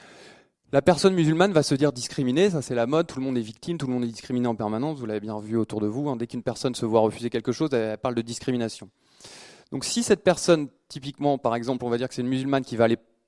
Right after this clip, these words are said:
qui va aller porter plainte, comment le juge va-t-il savoir s'il y a eu discri-, discrimination ?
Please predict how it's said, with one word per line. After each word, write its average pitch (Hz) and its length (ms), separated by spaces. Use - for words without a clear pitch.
qui - 140
va 120 100
aller 123 100
porter 127 320
plainte, 214 480
comment 220 580
le 139 120
juge 180 300
va-t-il 147 260
savoir 160 440
s'il - 140
y - 20
a 143 40
eu 151 40
discri-, 165 320
discrimination ? 147 760